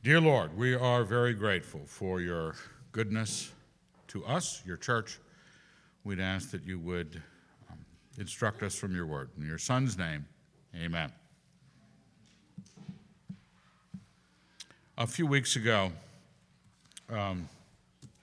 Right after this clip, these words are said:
I don't know how many weeks ago, maybe three or four,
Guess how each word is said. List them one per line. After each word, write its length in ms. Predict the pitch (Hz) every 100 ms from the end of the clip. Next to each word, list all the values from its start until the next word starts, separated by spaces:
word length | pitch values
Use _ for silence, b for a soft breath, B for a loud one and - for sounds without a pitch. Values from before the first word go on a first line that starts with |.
| b b _
I 60 | 117
don't 60 | 98
know 80 |
how 160 | 82 95
many 160 | 95 82
weeks 260 | 78 -
ago, 240 | 82 82 76 - _ _ b b b b b b b b _
maybe 160 | 98
three 240 | 92 - 92
or 80 | 87
four, 520 | - - 87 82